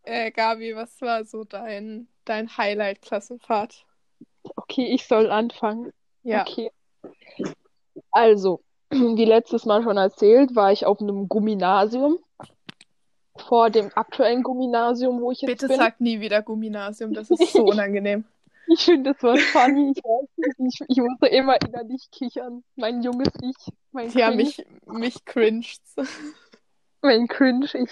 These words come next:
Speaker 2: kicher da immer innerlich.
Speaker 1: Oh Gott. Mhm.
Speaker 2: Allah, auf dem Gymnasium, ähm,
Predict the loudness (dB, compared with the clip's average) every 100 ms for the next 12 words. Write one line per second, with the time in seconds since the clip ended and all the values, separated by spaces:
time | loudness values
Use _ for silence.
0 | -6 -4 0 0 0 0 0 2 -2 -2
1 | -4 -4 -4 -8 -12 -16 -18 -18 -20 -20
2 | -20 _ _ _ -12 -10 -10 -12 -18 _
3 | -2 4 4 4 -2 _ -4 2 2 2
4 | -4 -2 0 2 4 2 0 0 0 0
5 | 0 0 -2 -10